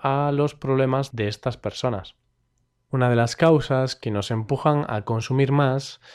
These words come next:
es, sin lugar a dudas, la presión social. La sociedad nos juzga si somos diferentes, si no vamos a la última, si no seguimos la moda.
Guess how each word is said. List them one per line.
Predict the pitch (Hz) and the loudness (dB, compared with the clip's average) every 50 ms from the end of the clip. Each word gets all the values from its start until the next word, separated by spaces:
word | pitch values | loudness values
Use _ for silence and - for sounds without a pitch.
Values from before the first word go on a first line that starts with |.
| - _ _ | -20 _ _
es, | - 143 143 135 123 | 0 0 2 2 0
sin | - - - - - 127 120 123 | -2 -10 -12 -4 -2 0 2 2
lugar | 127 131 139 147 147 | 2 2 2 4 4
a | 143 | 4
dudas, | 139 143 135 123 123 135 143 - - - | 4 4 4 4 2 0 -2 -4 -10 -12
la | - 123 113 113 110 107 | -6 -2 0 0 0 0
presión | - 110 107 101 - - 131 135 | 0 -2 -4 -4 -2 -2 -2 -2
social. | 131 - - 98 - 101 95 85 82 - _ _ _ _ _ _ _ _ _ _ _ - | -2 -2 -6 -4 -4 -4 -4 -4 -6 -10 _ _ _ _ _ _ _ _ _ _ _ -10
La | - 98 95 98 | -6 -4 -4 -2
sociedad | - 120 104 - 127 135 139 135 135 | -2 -4 -2 0 2 2 2 2 2
nos | 143 131 127 120 - - | 0 0 0 -2 -2 -6
juzga | - - - 156 147 139 139 139 170 208 | -8 -4 -2 -2 0 0 0 0 0 -2
si | 196 - - - 131 | -4 -8 -6 -4 -4
somos | 113 - 120 110 107 107 101 | -2 -2 -2 -2 -2 -2 -4
diferentes, | 107 98 - - 90 95 98 98 92 - - - _ _ _ _ _ _ _ _ _ _ - _ _ | -6 -8 -6 -6 -4 -4 -4 -4 -6 -8 -14 -20 _ _ _ _ _ _ _ _ _ _ -20 _ _
si | - - - - 135 | -14 -10 -4 -2 2
no | 120 117 | 2 4
vamos | 117 117 113 117 120 117 | 4 4 4 2 0 0
a | 127 120 | 2 2
la | 120 131 | 4 4
última, | 147 151 135 - 135 135 143 151 160 180 175 156 135 - | 4 4 2 2 0 2 2 0 -2 -4 -8 -10 -12 -14
si | - - - 113 | -14 -12 -6 -4
no | 107 113 117 | -2 -2 0
seguimos | - 131 120 131 131 127 120 | 0 0 2 2 2 2 2
la | 120 110 | 2 2
moda. | 117 120 110 92 82 98 - | 2 2 0 0 -2 -6 -12